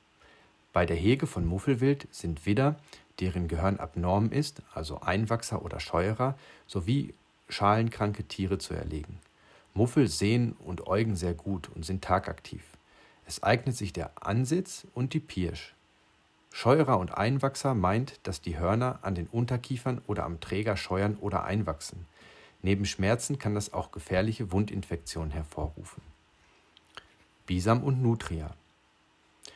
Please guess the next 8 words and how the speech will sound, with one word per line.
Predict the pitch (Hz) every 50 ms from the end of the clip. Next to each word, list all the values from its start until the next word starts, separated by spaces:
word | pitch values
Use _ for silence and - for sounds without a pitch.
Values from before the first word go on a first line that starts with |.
| - _ -
Nutria | 117 156 185 - - 170 151 117
und | 101 101 92 82
Bisam | - 117 131 - 147 135 117
unterliegen | 101 98 95 95 90 101 110 117 110 -
ebenfalls | 104 117 117 123 113 - 95 90 87 - - -
nicht | 85 78 - -
dem | 85 78 73
Jagdrecht | 78 80 82 95 - - - 110 117 117 - -